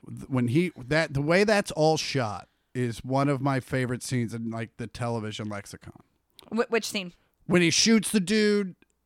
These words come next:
Speaker 1: uh, and, like, he realizes that he fucked up, and, like, everything kinda
Speaker 2: Oh,
Speaker 1: slows
Speaker 2: in
Speaker 1: down.
Speaker 2: the shop, and, like,
Speaker 1: Yeah.
Speaker 2: he's trying to drive up, and he hears the sirens coming.
Speaker 1: And he know, and, like, he's not a killer, and so, like, it
Speaker 2: God, you need to watch
Speaker 1: destroys
Speaker 2: Breaking Bad so bad.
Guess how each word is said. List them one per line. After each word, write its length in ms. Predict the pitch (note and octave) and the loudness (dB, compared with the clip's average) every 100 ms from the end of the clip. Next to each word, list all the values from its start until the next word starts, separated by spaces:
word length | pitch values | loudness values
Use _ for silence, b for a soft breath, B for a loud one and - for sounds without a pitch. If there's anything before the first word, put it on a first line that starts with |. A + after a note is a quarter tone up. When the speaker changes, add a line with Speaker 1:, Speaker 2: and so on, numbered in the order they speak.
| _ - | _ -4
Speaker 1:
uh, 380 | D#3+ D#3 D#3 C#3+ - | 0 0 0 -2 -8
and, 160 | C#3+ C3+ | -12 -6
like, 240 | C#3 C#3 C#3+ | -6 -6 -2
he 140 | D#3 | -2
realizes 680 | C#3 D#3+ F3+ E3+ E3 C#3 C#3+ | 0 2 4 4 2 0 -2
that 120 | E3 | 0
he 100 | C#3+ | -2
fucked 440 | - F#3+ E3 - F3+ | -2 2 2 2 4
up, 300 | E3 D#3+ D3+ | 4 4 0
and, 80 | |
like, 180 | C#3+ C3 | -6 -6
everything 320 | C#3 D3 A#3 | -6 -2 0
kinda 480 | A#3+ B3 A#3+ B3 A#3+ | 2 2 4 4 4
Speaker 2:
Oh, 120 | A#3+ A#3+ | 4 4
Speaker 1:
slows 380 | A#3 A3+ G#3+ - | 6 6 4 2
Speaker 2:
in 60 | F3+ | 4
Speaker 1:
down. 100 | E3 | 4
Speaker 2:
the 240 | E3 D#3+ G#3+ | 6 6 8
shop, 340 | G#3 A3 A3+ | 10 8 6
and, 140 | G3 | -2
like, 160 | G#3 G3 | -2 4
Speaker 1:
Yeah. 380 | E3+ E3 C3+ G#2+ b b b b b | 6 6 4 -2 b b b b b
Speaker 2:
he's 120 | D4 - | -4 2
trying 180 | C#4+ C#4+ | 2 2
to 60 | |
drive 220 | C4 A#3+ | 2 4
up, 160 | A#3 A#3 | 4 2
and 60 | G3 | -2
he 60 | |
hears 220 | G#3 A3+ A3+ | -4 -4 -4
the 80 | |
sirens 420 | - A#3 G#3+ G#3+ - | 0 2 2 -2 -4
coming. 440 | A3 G#3 G3+ G3+ C#3 | -2 0 -2 -4 -2
Speaker 1:
And 140 | D3+ | 0
he 100 | D#3+ | 2
know, 260 | E3+ F3 F3 | 6 6 6
and, 160 | F3 | 2
like, 260 | E3 D#3 - | 2 0 -2
he's 300 | D3 G#3 C#3+ | 0 0 4
not 260 | F3+ E3+ E3+ | 6 8 6
a 80 | |
killer, 580 | C#3+ - F3+ F3 E3+ E3+ | 4 8 10 10 10 8
and 260 | D#3 C#3+ B2 | 4 -2 -2
so, 340 | - D#3 C#3+ | 2 4 4
like, 540 | C#3 C3+ C3 - - _ - | 2 2 -2 -8 -20 _ -6
it 220 | D3 F3 _ | -6 -6 _
Speaker 2:
God, 440 | - A#4 F#4 F4 C#4+ | -4 2 4 2 0
you 140 | D#4 | -4
need 220 | D#4 D4+ | -4 -2
to 100 | A3+ | 0
watch 240 | B3+ B3+ B3+ | 6 8 8
Speaker 1:
destroys 180 | E3+ E3 | 6 4
Speaker 2:
Breaking 380 | C#4+ B3 B3+ A3+ | 0 -2 -6 2
Bad 320 | B3+ B3 G#3 | 6 6 4
so 500 | - - C4 A#3+ A3+ | -10 -2 2 2 2
bad. 680 | G#3+ A#3 A3 G3+ F#3 E3+ | 2 4 6 4 2 -4